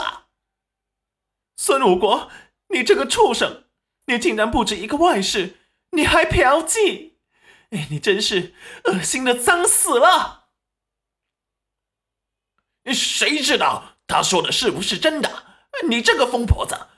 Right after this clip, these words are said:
不分青红皂白的扑上来咬我！要是我倒下了，你想想，你有什么好下场？”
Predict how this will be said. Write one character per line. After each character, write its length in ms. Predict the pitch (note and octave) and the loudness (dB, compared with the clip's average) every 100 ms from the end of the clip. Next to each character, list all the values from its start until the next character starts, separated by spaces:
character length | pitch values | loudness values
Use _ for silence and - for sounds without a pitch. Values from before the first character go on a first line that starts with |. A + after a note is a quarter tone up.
| _ | _
不 180 | - D#3+ | -4 -2
分 160 | C3+ D#3 | -2 -6
青 200 | D#3+ F3+ | -4 -6
红 200 | - F3 | -6 -2
皂 200 | F3 - | -2 -2
白 180 | - E3+ | -4 -4
的 260 | - - - - | -6 -10 -8 0
扑 180 | D4+ | 2
上 140 | D#4 G3 | 2 0
来 80 | A#3 C4 | 0 0
咬 200 | G3+ B3 | 2 6
我！ 720 | G4 - E2 G3 F#3+ - _ _ _ - | 6 4 2 0 0 -14 _ _ _ -10
要 160 | G2+ | -8
是 160 | - C#3 | -6 -4
我 140 | B2 | -2
倒 200 | - - | -2 -4
下 200 | - - | -4 -4
了， 260 | - - _ _ _ | -4 -8 _ _ _
你 100 | F#3 | -4
想 200 | F#3 A#3+ | 0 0
想， 360 | B3 - - _ _ _ _ | 0 -2 -6 _ _ _ _
你 140 | G#3+ E4+ | -2 0
有 120 | E4 | 2
什 120 | D4 | 2
么 100 | C#4+ | 2
好 200 | - B2 | 2 0
下 220 | - C3 | 0 0
场？” 440 | - - A#2+ C3+ | 0 -2 -4 -8